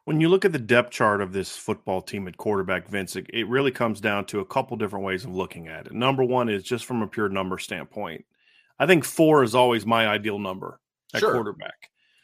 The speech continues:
Speaker 1: The exceptions being if my number two is a guy that has some experience in the system,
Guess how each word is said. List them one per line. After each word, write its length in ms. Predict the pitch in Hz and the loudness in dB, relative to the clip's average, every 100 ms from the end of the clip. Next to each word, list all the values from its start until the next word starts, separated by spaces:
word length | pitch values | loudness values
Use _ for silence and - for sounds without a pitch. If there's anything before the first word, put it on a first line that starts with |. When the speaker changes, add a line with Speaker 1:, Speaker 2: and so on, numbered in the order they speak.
| _ _ _ | _ _ _
Speaker 1:
The 240 | 117 135 135 | -2 0 0
exceptions 600 | 117 170 151 - 131 110 | -2 0 0 0 -6 -4
being 380 | 107 131 120 | 0 2 2
if 160 | 117 - | -2 -2
my 140 | 117 | 0
number 260 | 117 127 113 | 2 0 -2
two 300 | 107 139 120 | -4 -2 0
is 120 | 98 | -2
a 60 | 104 | -2
guy 220 | 107 104 | 0 0
that 100 | 98 | -2
has 240 | 98 104 | -6 -6
some 160 | - 104 | -6 -10
experience 540 | 92 - 110 101 98 | -10 -10 -6 -6 -6
in 80 | 101 | -10
the 60 | 101 | -10
system, 460 | - - - 110 | -12 -12 -14 -16